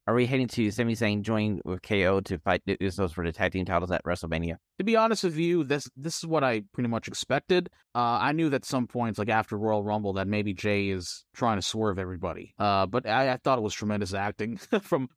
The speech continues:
Speaker 2: from a lot of these guys. You know, Jimmy, uh, Solo Jey, uh, to Sammy. I did expect it a little bit, uh, that we were going to head this way. And, uh,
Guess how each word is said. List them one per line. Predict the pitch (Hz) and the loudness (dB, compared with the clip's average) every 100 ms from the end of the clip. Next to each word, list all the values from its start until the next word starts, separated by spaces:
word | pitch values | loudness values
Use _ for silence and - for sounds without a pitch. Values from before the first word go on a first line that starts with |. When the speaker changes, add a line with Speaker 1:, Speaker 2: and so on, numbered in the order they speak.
| - | -4
Speaker 2:
from | 165 | 0
a | |
lot | 165 151 165 | 4 4 4
of | |
these | 143 113 | 2 0
guys. | 123 107 101 | 0 0 0
You | 113 | -2
know, | 110 | -4
Jimmy, | 110 151 143 139 131 _ _ | 0 0 2 -2 -4 _ _
uh, | 98 | -6
Solo | 101 - 127 123 120 | -4 0 2 4 2
Jey, | 120 120 113 113 110 - _ - | 0 0 0 -2 -4 -14 _ -6
uh, | 113 107 | -2 -2
to | 104 | -4
Sammy. | 95 135 110 107 104 101 | -4 0 2 2 0 0
I | 180 | 0
did | 151 120 | 0 0
expect | - - 113 - | -4 -2 -2 -2
it | 101 | -4
a | |
little | 101 101 92 | -2 -2 0
bit, | 95 98 - - - | -2 -2 -8 -10 -2
uh, | 98 | 0
that | 101 101 - | 2 0 -2
we | 107 117 | -2 0
were | |
going | 107 104 | 0 0
to | 92 | 0
head | 104 92 | -2 -2
this | 85 - | -6 -6
way. | 85 85 98 - | -4 -4 -4 -2
And, | 104 104 | 0 2
uh, | 104 98 | 2 0